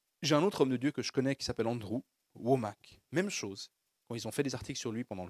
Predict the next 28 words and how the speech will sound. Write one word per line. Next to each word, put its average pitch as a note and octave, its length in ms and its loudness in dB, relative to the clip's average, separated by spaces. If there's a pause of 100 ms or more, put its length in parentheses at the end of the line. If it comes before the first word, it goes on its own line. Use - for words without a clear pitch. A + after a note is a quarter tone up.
(140)
la G2+ 100 -6
pandémie A2 320 -4
de - 60 -14
covid, A2+ 220 -4
parce - 200 -6
qu'il F#2 140 -6
a F#2 40 -4
poursuivi - 300 -8
le G2 80 -10
gouvernement G2+ 380 -4
en G2 40 -12
justice, G2+ 440 -10 (480)
la G#2+ 80 -4
seule A3 180 2
chose A3 220 -2
qu'ils C#3 180 -6
arrivaient C3+ 220 -2
à B2+ 60 -2
l'accuser, A#2 440 -8 (340)
c'était G#2 220 -12
sur - 160 -10
sa A2 80 -4
doctrine. A2 480 -10 (480)
C'est - 80 -20
quand E3+ 80 -8
même E3+ 140 -8
intéressant, A#2 420 -10
hein. B2+ 80 -16